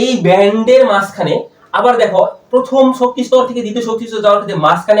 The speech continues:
একটা মানে ফাঁকা জায়গা আছে। তো এই জায়গাটার নাম হচ্ছে গিয়া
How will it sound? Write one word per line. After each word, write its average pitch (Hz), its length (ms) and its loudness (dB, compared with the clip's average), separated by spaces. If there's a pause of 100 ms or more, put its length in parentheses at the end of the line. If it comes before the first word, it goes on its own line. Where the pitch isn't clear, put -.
একটা 208 160 2 (1500)
মানে 151 140 0 (840)
ফাঁকা 233 380 0
জায়গা 160 300 0
আছে। - 140 -18 (360)
তো 160 60 -8 (280)
এই 240 80 2 (100)
জায়গাটার 190 440 0
নাম 170 180 -4
হচ্ছে 147 220 -8
গিয়া 160 140 -2